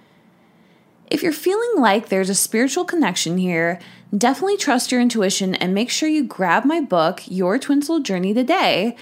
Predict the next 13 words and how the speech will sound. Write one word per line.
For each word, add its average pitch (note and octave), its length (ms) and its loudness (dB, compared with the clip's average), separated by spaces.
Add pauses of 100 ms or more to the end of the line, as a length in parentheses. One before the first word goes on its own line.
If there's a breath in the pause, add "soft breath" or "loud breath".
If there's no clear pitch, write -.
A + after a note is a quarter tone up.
(280 loud breath)
to A#3+ 80 -2
get G#3 220 0
clarity C#4+ 520 2
and C4 80 2
insight G3+ 460 0
into F#3+ 240 -2
this F#3 240 -4
unique F#3+ 600 -2
and F3+ 180 -2
fruitful G3 580 -2
relationship E3 640 -4
you're E3 140 0
experiencing. - 880 -6